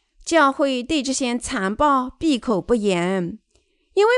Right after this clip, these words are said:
每件事情都是合法的，都是政府认可的。针对上述的任何行为，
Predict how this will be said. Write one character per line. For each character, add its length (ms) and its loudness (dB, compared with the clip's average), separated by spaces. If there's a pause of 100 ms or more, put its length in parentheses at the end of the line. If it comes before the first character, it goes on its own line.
每 120 4
件 220 0
事 160 -2
情 220 -2
都 120 2
是 140 -2
合 340 -2
法 280 0
的， 340 -2 (420)
都 160 8
是 220 0
政 300 2
府 200 0
认 300 2
可 300 -4
的。 460 -2 (560)
针 180 4
对 180 0
上 260 0
述 200 0
的 100 4
任 180 2
何 160 -2
行 280 -2
为， 340 -2